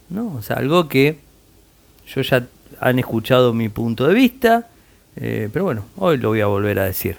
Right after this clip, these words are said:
me van a tener que soportar. El video del día de hoy tiene que ver con redes sociales y las estafas que se generan en las redes sociales y que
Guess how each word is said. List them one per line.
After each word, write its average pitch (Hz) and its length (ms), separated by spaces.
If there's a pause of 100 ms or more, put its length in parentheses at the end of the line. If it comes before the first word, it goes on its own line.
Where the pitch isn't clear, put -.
me 123 140
van 131 160
a 117 40
tener 110 300
que 107 200
soportar. - 760 (640)
El 277 160
video 247 260
del 214 220
día 214 180
de 226 80
hoy 240 140
tiene 175 280
que 151 120
ver 175 340
con 165 560
redes 180 260
sociales 240 600
y 165 80
las 143 240
estafas 165 840
que 120 140
se 117 140
generan 139 560 (460)
en 127 220
las 120 480
redes 139 380
sociales 143 640 (520)
y 208 140
que 185 540